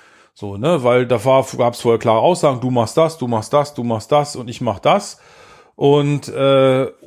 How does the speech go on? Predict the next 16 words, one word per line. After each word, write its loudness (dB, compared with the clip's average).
oder -6
wie 2
auch 0
immer, 2
jedenfalls 0
anders. 0
Und -8
das -6
war 2
gelernt. 2
Und -4
jetzt -2
kommt -2
plötzlich -2
was -4
Neues 0